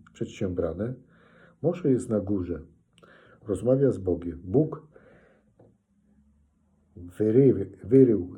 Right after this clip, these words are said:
na tablicach przykazania dla ludu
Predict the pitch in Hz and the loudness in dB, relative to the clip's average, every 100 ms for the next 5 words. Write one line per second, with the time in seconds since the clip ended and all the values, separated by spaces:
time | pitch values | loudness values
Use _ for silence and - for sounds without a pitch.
0 | - 98 98 90 - - 98 110 131 - | -14 -6 -6 -6 -8 -2 -2 -2 -4 -2
1 | 80 - - _ _ _ _ _ - - | -6 -6 -20 _ _ _ _ _ -14 -12
2 | 95 98 98 90 92 113 131 _ _ _ | 0 2 2 -2 -2 -6 -8 _ _ _
3 | _ _ 101 90 87 90 _ _ _ _ | _ _ -6 -4 -6 -12 _ _ _ _
4 | _ _ _ 110 127 98 90 - | _ _ _ 4 4 4 -4 -10